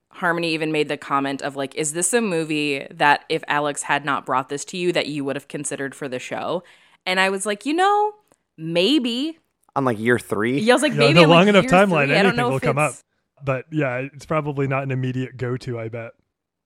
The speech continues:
Speaker 2: No, it, apparently
Speaker 1: Yeah,
Speaker 2: not. <laughs>
Speaker 1: it, it definitely wasn't something that I really thought of. And it wasn't until, like, you said it,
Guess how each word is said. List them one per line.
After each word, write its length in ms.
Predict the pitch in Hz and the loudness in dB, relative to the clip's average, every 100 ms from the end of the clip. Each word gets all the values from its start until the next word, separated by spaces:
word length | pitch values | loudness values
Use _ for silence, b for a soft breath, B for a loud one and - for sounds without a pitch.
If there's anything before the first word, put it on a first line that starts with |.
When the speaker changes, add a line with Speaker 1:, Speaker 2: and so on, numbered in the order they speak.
| _ - | _ -6
Speaker 2:
No, 460 | 135 131 123 120 | 0 2 2 2
it, 140 | 110 - | -2 -4
apparently 420 | 107 120 135 117 | -6 -2 -2 0
Speaker 1:
Yeah, 80 | 117 | 4
Speaker 2:
not. 420 | 135 131 240 170 | 8 8 6 2
<laughs> 200 | 269 208 | 2 2
Speaker 1:
it, 80 | - | 0
it 40 | 320 | 0
definitely 360 | 311 359 349 | 0 0 -2
wasn't 240 | 330 277 - | 0 -2 -2
something 320 | 269 262 254 | -2 0 0
that 100 | 233 | 0
I 60 | |
really 320 | 226 226 208 190 | 0 -2 -4 -2
thought 240 | 240 294 | -2 0
of. 100 | 220 | 0
And 80 | 190 | 0
it 100 | 180 | -2
wasn't 340 | 190 214 233 220 | -2 -2 -2 -4
until, 600 | 214 208 190 180 175 - | -6 -4 -2 -2 -2 -6
like, 240 | 202 185 | -10 -10
you 140 | 170 160 | -10 -8
said 320 | - 285 330 | -2 0 2
it, 260 | 160 160 | 2 0